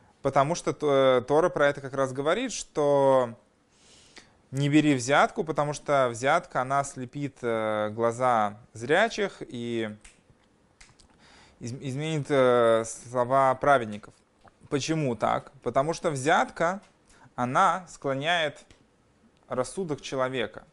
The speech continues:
Когда у человека появляется некая связь с какой-то выгодой, уже появляется не то, что он может там предполагать, что ему будет какая-то выгода, а вот конкретно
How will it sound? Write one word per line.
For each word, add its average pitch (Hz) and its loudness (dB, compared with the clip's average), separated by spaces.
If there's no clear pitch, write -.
Когда 131 -4
у 247 -2
человека 190 -6
появляется 143 -4
некая 131 -4
связь 123 0
с - -20
какой-то 147 -4
выгодой, 113 -4
уже 143 0
появляется 120 -4
не 139 -14
то, 302 -6
что - -2
он 131 -4
может 127 0
там 101 -4
предполагать, 151 2
что - -12
ему 135 -6
будет 123 -8
какая-то 110 -8
выгода, 104 -10
а 143 -2
вот 160 -4
конкретно 156 -4